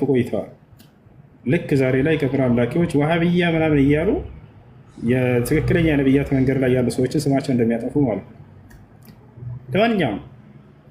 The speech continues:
ሐሳን ብን ሳቢት ከዚያ በፊት አይቷቸው አያውቅም። ልክ ነቢያችን ሰለላሁ ዐለይሂ ወሰለም መጡ። የመካ ሹማምንቶች ሐሳን ብን ሳቢት በግጥም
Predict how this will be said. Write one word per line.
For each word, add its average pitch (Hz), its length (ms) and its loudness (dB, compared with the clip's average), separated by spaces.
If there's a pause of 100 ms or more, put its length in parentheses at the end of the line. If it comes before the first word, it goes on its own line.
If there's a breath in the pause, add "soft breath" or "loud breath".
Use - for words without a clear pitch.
(180)
ሐሳን 196 360 -2
ብን 180 180 2
ሳቢት 143 280 2
ከዚያ 160 240 0
በፊት 156 180 -2
አይቷቸው 151 360 -2
አያውቅም። 104 360 -4 (1600)
ልክ 202 260 -2
ነቢያችን 190 460 0
ሰለላሁ 156 460 2
ዐለይሂ 135 260 0
ወሰለም 131 440 -2
መጡ። 147 240 0 (280)
የመካ 120 460 -4
ሹማምንቶች 131 600 0 (1200)
ሐሳን 151 360 -2
ብን 147 180 2
ሳቢት 156 340 0
በግጥም 135 440 0